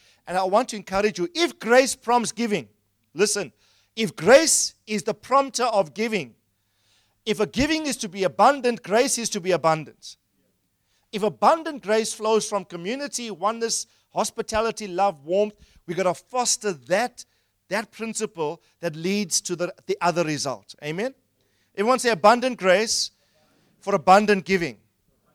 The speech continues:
If you have niggy niggy grace, you have niggy niggy giving, right? Small grace. So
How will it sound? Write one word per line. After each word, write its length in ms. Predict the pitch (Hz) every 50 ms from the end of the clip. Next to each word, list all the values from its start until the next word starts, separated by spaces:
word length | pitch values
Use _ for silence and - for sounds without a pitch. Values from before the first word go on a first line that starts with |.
| _ _ _ _ _
If 140 | 214 240 226
you 60 | 277 262
have 80 | 220
niggy 240 | 226 247 277 233 262
niggy 340 | 262 247 262 262 247 233 165
grace, 320 | 170 175 180 190 180 -
you 40 | 196
have 100 | 190 170
niggy 220 | 190 208 220 185
niggy 320 | 208 202 196 190 180 180 139
giving, 320 | 147 156 139 127 107 92 _ _ _
right? 220 | 143 170 233 247 - _ _ _ _ _ _ _ _ _ _
Small 400 | - - - 208 208 214 208 196
grace. 320 | 160 127 151 139 110 101 -
So 260 | - - 160 160